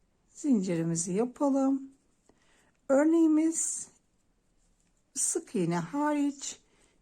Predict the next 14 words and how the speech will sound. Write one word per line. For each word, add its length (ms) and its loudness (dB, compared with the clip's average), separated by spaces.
iki 220 0
sıradan 460 2
oluşuyor 440 -4
arkadaşlarım. 1160 0
Güzel 420 2
bir 100 -6
tasarım 540 0
oldu. 540 0
Bebek 380 0
battaniyesi, 1120 -2
bebek 340 0
örgülerinde 960 -2
rahatlıkla 720 0
kullanabileceğiniz 1300 0